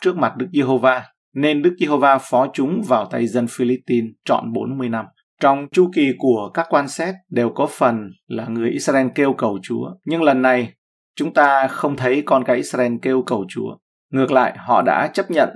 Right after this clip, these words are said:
sự cai trị của người Philippines. Một điều khá là đặc biệt. Chúng ta nhớ, trước khi Chúa Giêsu đến thì có bốn trăm năm yên lặng.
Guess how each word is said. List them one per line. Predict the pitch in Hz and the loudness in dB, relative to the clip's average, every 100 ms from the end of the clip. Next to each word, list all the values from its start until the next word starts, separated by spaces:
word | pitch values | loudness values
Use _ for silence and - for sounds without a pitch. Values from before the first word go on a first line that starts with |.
| 87 | -10
sự | 131 - | -10 0
cai | 135 131 | 0 0
trị | - 123 - - | -2 -4 -6 -10
của | 104 | -8
người | 104 110 104 92 | -6 -8 -10 -4
Philippines. | 120 120 123 120 117 _ _ _ | -2 -2 0 -2 -2 _ _ _
Một | 117 | -6
điều | 107 110 101 | -4 -6 -8
khá | - 110 | -6 -4
là | 139 | -4
đặc | 131 143 | -8 -4
biệt. | 104 95 - _ _ - | -4 -4 -10 _ _ -4
Chúng | |
ta | 135 | 0
nhớ, | 123 123 127 143 - | 2 2 2 -2 -2
trước | 196 185 | -2 0
khi | 147 | -2
Chúa | 139 | 0
Giêsu | 139 - 139 | -2 0 2
đến | 120 123 | 2 0
thì | 139 | -2
có | - 113 120 117 | 0 0 0 0
bốn | 113 135 | 0 0
trăm | 175 127 | -2 -2
năm | 120 117 | -2 -2
yên | - 110 | -4 -6
lặng. | 107 | -8